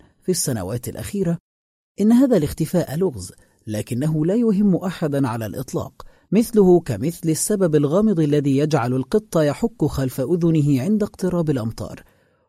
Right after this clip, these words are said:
هناك سبب قوي، لكن لا أحد يبالي بأن يعرفه،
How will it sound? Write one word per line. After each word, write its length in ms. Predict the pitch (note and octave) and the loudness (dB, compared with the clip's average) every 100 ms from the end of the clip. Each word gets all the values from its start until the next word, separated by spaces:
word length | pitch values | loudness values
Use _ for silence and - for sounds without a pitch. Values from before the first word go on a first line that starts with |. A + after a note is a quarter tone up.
| - | 0
هناك 280 | C#4 C#4 B3 | 4 4 4
سبب 480 | F#3+ F#3 F3 D#3+ D#3+ - | 0 2 4 4 0 -2
قوي، 280 | B2 D3+ | -2 0
لكن 520 | F3+ E3 F#3+ A#3 G3 F#3 | 2 2 0 0 2 2
لا 220 | D3+ D#3 | 0 -2
أحد 280 | - D3 C3+ | -4 -2 0
يبالي 560 | C3+ C3+ G3+ C#3 F#2+ | 0 2 2 0 -4
بأن 280 | E2+ - A2 | -10 -10 -8
يعرفه، 680 | A2 G#2 D#3+ E3 C#3 C#3 | -6 -6 -6 -2 0 0